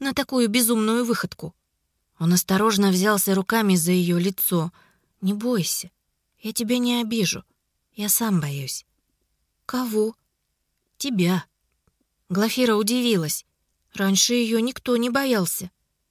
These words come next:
Даже Бартенев только делал вид, что пугается ее сдвинутых бровей. «Я боюсь, что недостаточно хорош для тебя. Старый, весь искромсанный, грубый и довольно циничный эскулап.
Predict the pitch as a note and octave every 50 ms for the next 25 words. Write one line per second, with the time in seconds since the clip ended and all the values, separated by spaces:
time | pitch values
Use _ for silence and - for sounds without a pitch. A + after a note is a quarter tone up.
0 | _ _ - A#3 D4 D#4+ D#4+ E4 E4 F4+ F4+ - - E4+ E4 C4+ A3+ G#3+ F#3 -
1 | A3 A3 G3+ - A#3 A3 A3+ B3 B3 A#3 A3+ A3+ A#3 B3 C#4 C4 - - - -
2 | - - - - - D4+ - - D4+ C4 D4 C4 G#3 F3+ - - - G3+ G#3+ A3
3 | A3 G#3 G#3+ A#3+ B3 G#3 F#3+ F3+ - F#3 F3+ F#3 A3 A3+ A#3+ A3 G3 E3+ D#3+ F3+
4 | _ _ _ _ _ _ _ _ _ _ _ - F3 D#3 E3 G3+ A#3+ B3 G#3+ A#3
5 | A3+ A3+ A3+ A#3 B3 A#3+ - - - - - - G#3+ A3 A3 G#3 F#3+ - _ _
6 | _ _ _ _ _ - F3+ D#3+ E3+ F3+ F#3 F#3+ G3 F3+ - - G#3+ A3 - G#3+
7 | F#3+ - - F#3+ F#3 F3+ - F3+ F3+ F#3 G3+ G3+ F#3+ E3 D#3+ D3+ C#3+ - - C#3+
8 | D3+ D3+ C#3+ D3 - _ _ _ _ _ _ _ _ _ _ _ _ _ _ _
9 | - - - - A#3 C4 B3+ A3 E3+ D3+ D3+ D3+ F3+ G3 - - F3 - - -
10 | F3 F#3+ G3+ F#3 - - D#3 D#3 D3 F3+ F3+ - _ _ _ _ _ _ - E3
11 | D#3+ G#3 C#4 D4 A3 F3+ E3 D3+ - - F3+ F3+ F3 E3+ - _ _ _ _ _
12 | _ _ _ _ - C#3 D3+ E3 F3 F#3+ A3+ B3 A#3+ A3+ A3 G3 - - F#3 F#3
13 | F#3+ F#3+ A3+ C4 - - A#3+ A#3 A#3 - - G3 F3+ - - G3 F#3 E3+ D#3+ D#3
14 | D#3 - -